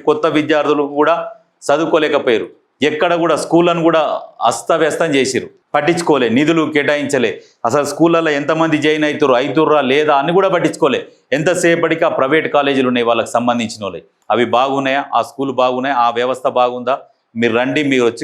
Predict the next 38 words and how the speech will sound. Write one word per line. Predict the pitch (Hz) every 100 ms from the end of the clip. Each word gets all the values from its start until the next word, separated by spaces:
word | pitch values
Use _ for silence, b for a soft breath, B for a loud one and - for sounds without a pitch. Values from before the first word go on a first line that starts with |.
| 120
కలిసిపోండి, | 113 - - 123 151 - 117
ఇదే | 151 185 185
పని | 151 143
చేసిర్రు. | 135 127 113 123
కానీ | 185 180 _ 120
ప్రభుత్వ | 143 202 202 190 180
స్కూళ్ళ | 160 151 143
మీద | 151 120
దృష్టి | 113 127
పెట్టలే. | 117 - 80 - _ -
కనీసం | 156 214 190 190 156 - - - - 156
కొన్ని | 180 170
స్కూళ్ళల్లో | 175 185 190 175 127
ఒకటే | 151 226 226
టీచరు | 214 165 135 104 - - 139
అన్ని | 214 214 185
క్లాసులకు, | 165 147 120 - - _ -
ఆ | 127 143
ఒక | 208 196
టీచర్ | 180 147 165
ఏడికెళ్ళి | 170 190 170
మెయింటైన్ | 165 156 131
చేస్తాడు? | 117 107 92 - _ -
ఇక | 165 170
పిల్లల్ని | 180 196 190
జాయిన్ | 147 180 175
చే-, | 165 127
జాయిన్ | 170 180
కమ్మంటే | 175 175 165 147
ఏడికెళ్ళి | 165 180 160
జాయిన్ | 170 165
అవుతారు | 165 156
పిల్లలు | 156 156 147
స్కూళ్ళల్లో? | - 151 151 151 147 b b -
అందుకనే | 165 196 180 180 175
స్కూళ్ళల్లో | 170 185 185 175 151
కూడా | 143 156 - - -
స్టాఫ్ | - 165 196